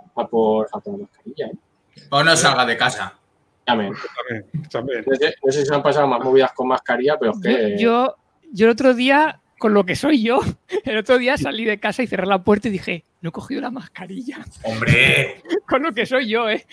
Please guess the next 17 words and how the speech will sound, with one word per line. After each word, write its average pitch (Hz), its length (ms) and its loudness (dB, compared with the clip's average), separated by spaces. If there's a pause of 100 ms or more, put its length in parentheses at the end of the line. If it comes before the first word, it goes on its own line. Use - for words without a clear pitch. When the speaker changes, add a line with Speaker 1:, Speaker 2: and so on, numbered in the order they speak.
(160)
Speaker 4:
Pero - 160 0
eso, 269 160 2
nada 233 220 6
más 247 160 4
cerrar 220 240 4
la 214 180 4
puerta. - 500 -2 (180)
Speaker 2:
Menos 123 280 2
mal. 127 300 0 (460)
Speaker 4:
<laughs> 370 260 -10 (880)
Pero, 233 340 2
bueno, 247 200 2
eh, 240 300 -8
yo 233 140 0
sí 277 120 -4
que 330 220 0
not-, 269 160 -4